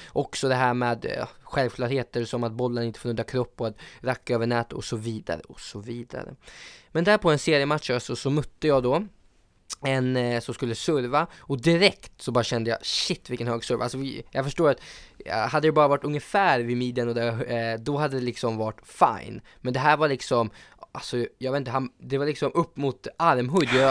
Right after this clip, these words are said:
har aldrig sett någon serva så högt. Alltså, det var aldrig sett någon serva så högt. Men jag tog ett djupt andetag och tänkte så här: "Okej, det här hände en gång." Ja. Så servar han igen, du vet, man har ju fler servar och så, varje serv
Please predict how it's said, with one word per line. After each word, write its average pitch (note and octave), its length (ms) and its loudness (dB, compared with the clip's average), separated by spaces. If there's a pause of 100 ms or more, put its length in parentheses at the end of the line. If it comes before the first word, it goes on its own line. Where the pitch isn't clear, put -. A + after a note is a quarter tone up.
(100)
har G#3+ 80 12
aldrig F#3+ 260 12
sett F3+ 220 12
någon C3+ 100 4
serva A#2+ 300 2
så C3+ 140 -2
högt. - 420 2
Alltså, D3+ 200 2
det E3+ 60 4
var F3 140 4
aldrig F3+ 280 8
sett C#3 140 0
någon B2 100 -2
serva A#2+ 220 -4
så - 60 -12
högt. - 120 -16 (300)
Men C#3 80 -2
jag D3 80 0
tog E3 160 2
ett D3+ 100 -2
djupt D3 220 0
andetag D#3 580 2
och - 100 -2
tänkte B2 340 -2
så A#2 100 -4
här: A#2 220 0
"Okej, A#2 400 -4
det A#2+ 80 -6
här A#2+ 180 -2
hände A2 300 -4
en G#2+ 260 -8
gång." - 340 -12
Ja. - 240 0 (560)
Så D#3 80 0
servar E3 260 6
han D3 120 4
igen, E3+ 280 2
du C3 60 -2
vet, B2 140 -2
man A#2+ 140 -2
har A#2+ 40 -2
ju A#2 60 -2
fler D#3 260 0
servar C#3 280 0
och C3 60 2
så, - 140 -2
varje D3+ 400 6
serv G#2 220 -6